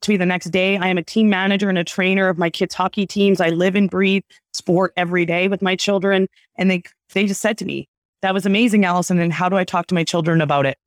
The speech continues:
I will be honest that there's not a lot of resources out there. I am currently, and I'm happy to share with you, Leanne, for your community,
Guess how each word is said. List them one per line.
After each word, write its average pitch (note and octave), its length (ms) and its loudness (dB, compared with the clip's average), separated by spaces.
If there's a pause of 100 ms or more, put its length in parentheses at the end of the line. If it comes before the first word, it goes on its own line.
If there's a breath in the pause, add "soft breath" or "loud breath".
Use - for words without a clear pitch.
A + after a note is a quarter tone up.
(280)
I G3 80 0
will A3+ 80 2
be A3+ 200 0
honest G#3+ 400 0
that F3+ 140 -4
there's F#3 240 0
not F3+ 220 2
a G3 40 2
lot F#3 160 2
of F3 80 0
resources F3+ 600 2
out E3 180 -2
there. A3 260 2
I F3+ 80 0
am F3+ 140 0
currently, F#3+ 420 0
and F3 80 0
I'm E3 100 -2
happy E3+ 280 -2
to F3 80 0
share F3 240 0
with E3+ 140 -2
you, F#3+ 100 0
Leanne, F#3 460 0
for F#3+ 100 -6
your F3 160 0
community, F3+ 560 0